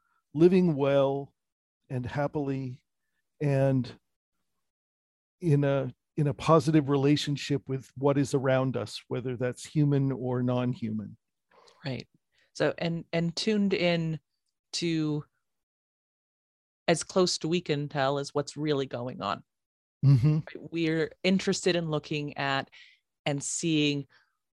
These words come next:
Speaker 2: what's really here. We don't need to, to make up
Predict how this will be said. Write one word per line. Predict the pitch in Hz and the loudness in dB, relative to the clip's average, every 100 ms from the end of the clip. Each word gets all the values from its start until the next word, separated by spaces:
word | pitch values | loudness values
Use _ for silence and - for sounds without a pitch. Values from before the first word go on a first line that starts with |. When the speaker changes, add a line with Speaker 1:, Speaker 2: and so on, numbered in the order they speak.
| _ | _
Speaker 2:
what's | 175 170 - - _ _ _ _ | 0 0 -4 -12 _ _ _ _
really | 147 170 220 226 208 196 180 | -6 0 2 4 4 2 0
here. | - 233 202 - - _ _ _ _ _ _ _ _ | -4 -4 -2 -4 -12 _ _ _ _ _ _ _ _
We | 185 | 0
don't | 190 202 | 2 0
need | 208 - | -2 -2
to, | 190 - _ - | -4 -4 _ -2
to | 185 175 170 160 - _ _ _ _ _ _ _ _ _ 143 - _ | 0 2 0 -4 -12 _ _ _ _ _ _ _ _ _ -20 -20 _
make | 170 175 180 - | -2 0 2 4
up | 156 139 | 4 4